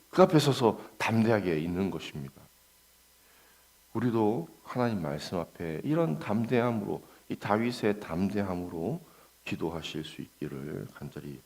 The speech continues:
바랍니다. 우리가 칼은 다들 무서워합니다.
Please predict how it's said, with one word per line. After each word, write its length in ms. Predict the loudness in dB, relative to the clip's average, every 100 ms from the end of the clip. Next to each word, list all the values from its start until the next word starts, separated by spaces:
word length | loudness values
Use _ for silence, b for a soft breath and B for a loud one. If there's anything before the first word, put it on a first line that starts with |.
| -16
바랍니다. 500 | -12 -10 -12 -14 -18 _ _ _ _ _ _ _ _ _ _ _ _ b b b b b -8
우리가 520 | -2 4 4 4 0 -6 -18 _ _ _ _ _ _ _ _ _ _ _ _ _ _ _ _ _ _ -10
칼은 800 | -4 -2 2 4 4 4 0 -6
다들 300 | -8 -4 -2
무서워합니다. 920 | -2 -6 -10 -8 -8 -10 -12 -14 -18